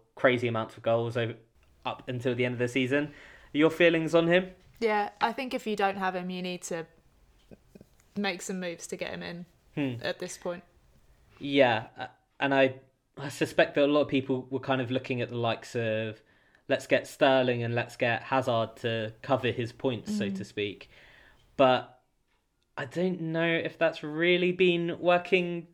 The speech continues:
Speaker 1: dramatically well. And if we think about last season, it was really this second half of the season when Salah really came into his own, because he was performing well at the start of the season. But by the end of it, he was just getting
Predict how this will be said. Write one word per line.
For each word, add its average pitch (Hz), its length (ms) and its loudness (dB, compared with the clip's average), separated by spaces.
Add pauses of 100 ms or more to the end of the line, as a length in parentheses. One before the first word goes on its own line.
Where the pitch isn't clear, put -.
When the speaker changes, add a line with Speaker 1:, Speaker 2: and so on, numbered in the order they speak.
Speaker 1:
dramatically 170 680 -2
well. 170 280 2
And 139 220 2 (560)
if - 80 -6
we 147 80 2
think 165 180 4
about 131 240 6
last 143 260 4
season, 117 300 0
it 113 100 0
was 117 140 -2
really 123 760 4
this 123 220 -4
second 123 400 2
half 113 300 -2
of 110 80 -10
the 107 80 -4
season 113 420 -4
when 110 400 -6
Salah 113 420 0
really 113 260 -2
came 113 220 -4
into 110 220 -8
his 107 140 -2
own, 135 180 2
because - 240 -14
he 120 80 -4
was 151 340 4
performing 113 500 -8
well 110 160 0
at 76 80 -4
the 101 100 -6
start 156 240 4
of 107 60 -6
the 113 80 -6
season. 101 500 -8 (640)
But 117 360 4 (320)
by 139 140 6
the 127 160 4
end 147 160 4
of 98 120 -4
it, 101 180 0
he 120 100 -2
was 113 220 -4
just - 240 -8
getting 104 420 -2